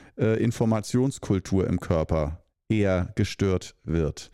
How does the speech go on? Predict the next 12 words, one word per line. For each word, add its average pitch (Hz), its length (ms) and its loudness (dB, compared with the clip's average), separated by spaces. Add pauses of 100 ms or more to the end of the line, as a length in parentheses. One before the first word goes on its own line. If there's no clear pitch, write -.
(440)
Und 107 280 -2
das 113 400 -2
wiederum 95 380 2
bedeutet, 85 760 -2
dass, - 420 -4
äh, 95 240 2
da 101 160 0
entzündliche 117 580 -2
Prozesse 95 560 -2
entstehen 85 640 0
und 90 240 -2
bleiben 78 600 0